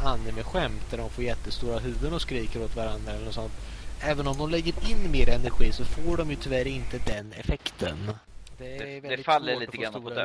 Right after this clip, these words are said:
Speaker 1: huvuden i verkligheten.
Speaker 2: Ut-, utan att göra det på ett överkomiskt sätt när det kanske inte ska vara det.
Speaker 1: Än så länge så verkar de ha skött det rätt bra, för att, eh,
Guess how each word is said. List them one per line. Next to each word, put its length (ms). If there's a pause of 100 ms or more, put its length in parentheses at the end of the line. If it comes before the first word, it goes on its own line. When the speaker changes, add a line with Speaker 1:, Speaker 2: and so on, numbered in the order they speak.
Speaker 1:
huvuden 140
i 40
verkligheten. 600 (200)
Speaker 2:
Ut-, 260
utan 300
att 60
göra 220
det 220
på 180
ett 80 (440)
överkomiskt 960
sätt 220
när 100
det 60
kanske 460 (400)
inte 200
ska 140
vara 280
det. 200 (540)
Speaker 1:
Än 160
så 100
länge 200
så 100
verkar 380
de 100
ha 80
skött 280
det 60
rätt 160
bra, 140
för 120
att, 260
eh, 920